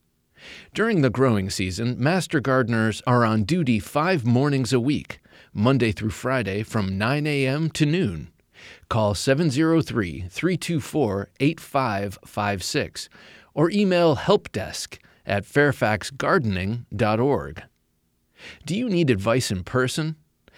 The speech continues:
Attend plant clinics, which begin April fifteenth. Library branches will host gardening educational classes led by master gardeners over the coming months.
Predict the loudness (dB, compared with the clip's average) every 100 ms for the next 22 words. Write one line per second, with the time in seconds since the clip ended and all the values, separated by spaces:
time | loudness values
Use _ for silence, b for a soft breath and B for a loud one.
0 | B B -4 -2 0 0 0 -4 -2 0
1 | 0 -4 -10 -2 0 0 -2 -10 -12 b
2 | b b -6 -6 -6 0 0 2 0 0
3 | -4 -4 -6 -6 -6 -4 -6 -10 -20 _
4 | _ _ _ _ B B B 2 4 6
5 | 6 6 4 4 2 0 0 2 2 2
6 | 0 0 2 2 0 0 -2 -4 -2 0
7 | 0 0 -2 -2 -2 -2 -4 -4 0 0
8 | 0 0 2 2 0 -2 -2 0 0 0
9 | -2 -4 -8 B B -2 0 0 2 2
10 | 4 2 0 -2 -6 -14